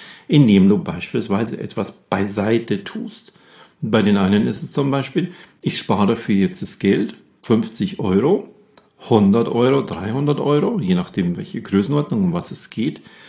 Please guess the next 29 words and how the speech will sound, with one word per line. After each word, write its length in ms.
Und 300
dafür 380
lege 260
ich 160
mir 160
das 240
irgendwo 580
hin, 420
wo 480
ich 160
das 320
sichtbar 480
machen 420
kann. 220
Das 220
kann 160
zum 160
Beispiel 340
eine 380
App 240
sein. 260
Es 140
gibt 200
einige, 920
einige 460
Apps 280
aus 140
dem 100
Finanzbereich, 840